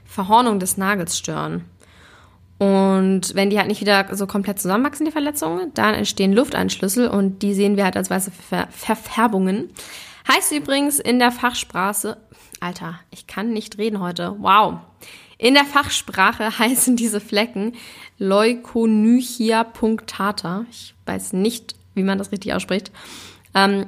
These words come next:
hat auf jeden Fall nichts mit Nährstoffmangel zu tun, sondern sind einfach kleine Verletzungen im Nagel. Und ja, kann ich mir bei mir auch ganz gut vorstellen, weil ich mich immer überall stoße. Fun Fact: Ich hab mir tatsächlich vor einem Jahr ungefähr mein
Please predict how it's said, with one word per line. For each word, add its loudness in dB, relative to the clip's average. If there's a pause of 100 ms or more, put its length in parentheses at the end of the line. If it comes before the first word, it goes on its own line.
hat 0
auf -2
jeden 2
Fall 0
nichts 0
mit 0
Nährstoffmangel 2
zu -2
tun, -2
sondern 0
sind -4
einfach -2
kleine 0
Verletzungen -4
im 0
Nagel. 0 (580)
Und 2
ja, 0
kann 0
ich -4
mir 0
bei 0
mir 0
auch -8
ganz -8
gut -10
vorstellen, -6
weil -6
ich -16
mich -8
immer 2
überall 0
stoße. 0 (600)
Fun 0
Fact: -4
Ich -14
hab -6
mir -4
tatsächlich -6
vor -2
einem 0
Jahr 4
ungefähr -2 (680)
mein 2